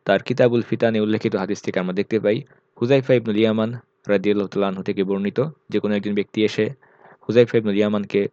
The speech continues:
জিজ্ঞাসা করলেন, তার কাছে জানতে চাইলেন, যিনি ফিতনা সম্পর্কিত হাদিসগুলির ব্যাপারে সবচেয়ে বেশি জ্ঞান রাখতেন সাহাবা একরামের মাঝে। তার কাছে এসে জানতে চাওয়া হয়েছিল যে কোন ফিতনা সবচেয়ে মারাত্মক, সবচেয়ে ভয়াবহ।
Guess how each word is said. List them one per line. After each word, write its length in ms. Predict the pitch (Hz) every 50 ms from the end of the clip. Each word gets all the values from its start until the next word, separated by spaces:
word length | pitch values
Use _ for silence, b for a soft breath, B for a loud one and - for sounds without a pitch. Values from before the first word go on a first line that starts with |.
| b b b b b b b -
জিজ্ঞাসা 340 | 113 113 113 131 123 127 110
করলেন, 320 | - 101 92 95 107 120
তার 120 | 117 107
কাছে 180 | 101 110 98 101
জানতে 280 | 107 110 113 123 151 143
চাইলেন, 440 | - 107 98 104 123 143 - 87
যিনি 340 | 107 113 110 113 113 117 117 - b b b b b b b b b b b _
ফিতনা 240 | - - 127 147 151
সম্পর্কিত 400 | 135 151 135 123 123 110 123 117
হাদিসগুলির 420 | 107 101 104 110 107 107 120 107 101
ব্যাপারে 280 | 101 95 - 98 101
সবচেয়ে 360 | 98 107 104 - - 123 110
বেশি 260 | 101 113 117 - 151 123
জ্ঞান 180 | 113 104 101
রাখতেন 340 | 101 95 90 - - 98 95
সাহাবা 280 | - - 95 95 98 92
একরামের 260 | 90 - 92 92 90
মাঝে। 300 | 92 92 90 113 127 175 - _ _ _ _ B B B _ _ -
তার 180 | 113 113 113
কাছে 240 | - - 117 - 131
এসে 160 | 127 - 151
জানতে 240 | 131 120 107 104 107
চাওয়া 200 | - 110 101 98
হয়েছিল 420 | 98 98 95 - - 101 123 143
যে 80 | 135 123 - -
কোন 240 | - 147 160 160
ফিতনা 360 | 151 - 156 139 - 135 110 98
সবচেয়ে 360 | - 131 131 - - 147 120
মারাত্মক, 440 | 107 104 107 107 - _ 170 170 - - -
সবচেয়ে 300 | - - 110 - - 98
ভয়াবহ। 400 | - - 92 80 78 78 - -